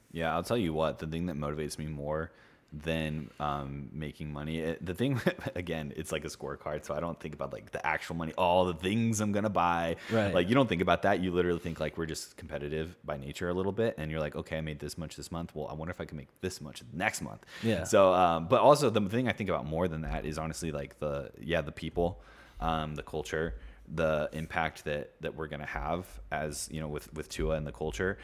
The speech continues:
Speaker 1: um, within the company itself. I think about Devin, Spencer, um, the, my other coaches with Tua. I think about their future families that they're creating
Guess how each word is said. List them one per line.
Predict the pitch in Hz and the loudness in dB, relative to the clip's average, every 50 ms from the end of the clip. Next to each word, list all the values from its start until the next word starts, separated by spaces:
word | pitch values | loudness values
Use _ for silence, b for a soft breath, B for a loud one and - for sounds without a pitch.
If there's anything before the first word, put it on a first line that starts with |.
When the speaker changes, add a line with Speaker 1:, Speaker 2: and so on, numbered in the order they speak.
| B B B B - | B B B B -2
Speaker 1:
um, | 82 90 87 87 | 0 0 2 2
within | 87 80 - - 85 85 | 0 -2 -2 -4 -4 -4
the | 85 | -2
company | - 98 92 85 95 87 80 | -2 -4 -4 -2 -2 -4 -4
itself. | 78 - - - 76 85 87 - | -2 -4 -4 0 0 0 0 0
I | 80 76 | -2 -4
think | - 80 76 | -4 -8 -8
about | 73 - 73 73 73 69 57 - - b b b b b b b _ _ _ _ _ - | -4 -2 0 0 0 -2 -4 -8 -14 b b b b b b b _ _ _ _ _ -4
Devin, | - 78 73 78 80 85 82 85 | -2 0 0 2 0 0 0 -2
Spencer, | - - - 78 78 80 - - 85 82 82 87 90 90 - - | -4 -4 -4 -4 -4 -2 -2 0 0 0 0 0 -2 -6 -8 -4
um, | 76 78 78 76 73 73 76 73 73 - | -4 -2 -2 -2 -4 -6 -8 -10 -12 -8
the, | - 78 73 - - | -6 -4 -4 -4 -4
my | 80 80 76 | -4 -2 -2
other | 76 76 82 | -2 -4 -4
coaches | - - 87 82 - 90 82 87 | -6 -6 -6 -4 -4 -4 -4 -6
with | 85 - | -8 -8
Tua. | - - 90 90 90 92 101 b b b b b b - | -6 -4 -2 -2 -2 -2 -4 b b b b b b -14
I | - | -10
think | - 85 85 80 | -8 -8 -6 -4
about | 78 76 80 76 76 71 - - - - 71 | -2 0 0 0 0 -2 -4 -8 -14 -8 -4
their | 73 73 78 80 80 - | -2 0 0 0 0 -2
future | - - 82 - - 85 | -4 -8 -8 -8 -8 -8
families | - - 82 85 82 82 85 85 87 87 - - | -6 -6 -6 -4 -4 -4 -4 -6 -6 -8 -10 -10
that | - 67 - | -12 -10 -8
they're | 73 73 71 | -6 -6 -6
creating | - - 87 80 80 82 85 85 90 98 | -6 -4 -4 -2 -2 -2 -2 -2 -4 -4